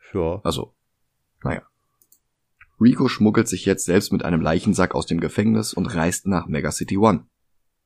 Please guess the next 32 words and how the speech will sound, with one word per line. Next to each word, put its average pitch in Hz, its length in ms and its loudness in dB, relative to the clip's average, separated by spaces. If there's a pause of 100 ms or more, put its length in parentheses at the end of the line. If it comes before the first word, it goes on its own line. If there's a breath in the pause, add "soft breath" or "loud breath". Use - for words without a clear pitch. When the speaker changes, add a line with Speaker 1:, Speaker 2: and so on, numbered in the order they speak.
(920)
Speaker 2:
Bei 92 100 0
einem 113 200 4
Waffenhändler 101 560 0
holt 104 160 2
er 101 60 0
ein - 100 -2
Paket - 380 -2
ab, - 260 -4
tötet - 320 0
den 76 100 0
Händler 117 460 2 (260 soft breath)
und 110 180 0
nimmt 101 180 4
ihm 98 160 0
einen 90 240 2
fünfzig - 440 -4
Jahre 78 300 0
alten 92 260 -2
Kampfroboter 90 760 -2
ab. - 240 -12 (420)
Er 78 100 -4
macht 82 200 0
ihn 90 80 -2
wieder 85 180 0
scharf 139 420 -2
und - 140 -2
der 92 120 2
Kriegsdroide 92 880 -2 (220 soft breath)
wird 85 180 -4
zu 92 100 -4
seinem 95 260 0
Leibwächter. 78 720 -2